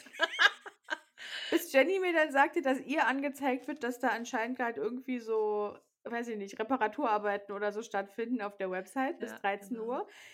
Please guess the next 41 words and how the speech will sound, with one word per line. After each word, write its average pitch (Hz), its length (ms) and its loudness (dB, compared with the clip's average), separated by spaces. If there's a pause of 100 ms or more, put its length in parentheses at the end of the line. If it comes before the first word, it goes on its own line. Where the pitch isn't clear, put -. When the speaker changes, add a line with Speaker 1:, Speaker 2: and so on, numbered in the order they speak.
(360)
Speaker 2:
Weshalb 285 320 6
ich 339 120 4
wieder 302 180 2
ein 285 100 0
bisschen 320 240 -2
erleichtert 262 520 4
war, 175 200 0
weil 202 160 0
ich 277 120 -4
hab 349 120 -2
wirklich 311 260 -6
das 269 180 -8
Gefühl, 269 260 -4
die 262 140 0
haben 240 120 -2
unsere 247 220 -4
Accounts 233 280 -4
einfach 190 320 -6
gelöscht. 165 400 -6 (480)
So, 233 160 -2
hier, 214 160 0
zack, 214 340 0
weg 214 200 -4
damit. 196 340 -4 (500)
Naja, 208 280 2 (220)
aber 311 160 8
wir 339 40 8
Speaker 1:
Machen 370 120 8
Speaker 2:
haben's 359 140 2
ja 294 60 2
Speaker 1:
wir. 269 60 0
Speaker 2:
geschafft. 320 520 -2 (400)
Ähm, 262 540 0
sehr 254 220 -2
schön, 269 180 -4
dass 269 220 -2
wir 269 80 -2
uns 254 100 -4
wieder 269 180 0
gesehen 254 360 -6
Speaker 1:
Ja, 269 60 -6